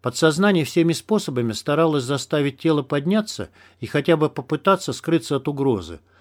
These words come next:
Память выуживала из далёких уголков давние воспоминания. «Вставай, Брик!» Увещевания родных сменились голосом давно умершего друга. «Вставай, сталкер!» «Кремень! Да-да, я сейчас!» Всё так же едва слышно отвечал Олег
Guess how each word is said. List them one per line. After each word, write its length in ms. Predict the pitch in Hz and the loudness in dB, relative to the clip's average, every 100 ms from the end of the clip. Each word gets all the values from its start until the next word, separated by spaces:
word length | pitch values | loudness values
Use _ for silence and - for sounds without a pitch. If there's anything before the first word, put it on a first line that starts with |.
| - - - | -20 -20 2
Память 340 | 190 190 160 | 4 4 4
выуживала 520 | 147 160 165 143 143 139 | 2 2 2 2 2 2
из 160 | 120 | 2
далёких 500 | 127 151 156 135 - | 0 2 2 0 -6
уголков 520 | 143 143 147 - 196 - | -2 0 0 0 -2 0
давние 400 | 139 151 143 135 | 0 0 0 -2
воспоминания. 840 | 131 - 131 135 127 95 85 73 _ _ _ _ _ _ _ | -4 -4 -4 -2 -2 -2 -6 -16 _ _ _ _ _ _ _
«Вставай, 520 | - 165 208 175 95 | 0 4 6 6 4
Брик!» 480 | 90 123 185 - - _ _ - | -4 0 0 0 -12 _ _ -6
Увещевания 640 | 117 127 151 151 151 139 | -2 0 2 2 2 2
родных 460 | 143 143 196 196 _ _ | 2 2 0 -2 _ _
сменились 560 | - 135 147 160 139 120 | -6 -2 0 2 0 0
голосом 480 | 156 190 135 123 113 | 2 2 2 -2 0
давно 280 | 131 156 143 | 0 2 0
умершего 440 | 147 135 - 123 | -2 -2 -4 -4
друга. 420 | 123 131 92 80 _ _ | 0 0 -2 -10 _ _
«Вставай, 500 | - - 170 190 131 | -8 2 4 6 4
сталкер!» 600 | - - 165 131 - 80 _ _ _ _ | -2 2 2 2 -4 -14 _ _ _ _
«Кремень! 540 | - 208 214 185 113 - _ | 2 4 6 6 2 -6 _
Да-да, 420 | - 170 170 156 90 | 0 2 6 4 4
я 220 | 101 156 | 0 0
сейчас!» 600 | - - - 139 - - _ - _ | 0 -4 0 0 0 -14 _ -20 _
Всё 180 | - 139 | -4 -2
так 240 | 139 147 | 2 0
же 120 | 110 127 | 2 -2
едва 300 | 127 135 131 | 0 0 0
слышно 400 | - 190 151 117 | 0 -2 -2 -4
отвечал 420 | 127 117 135 123 | -4 -2 0 2
Олег 320 | 139 190 | 2 0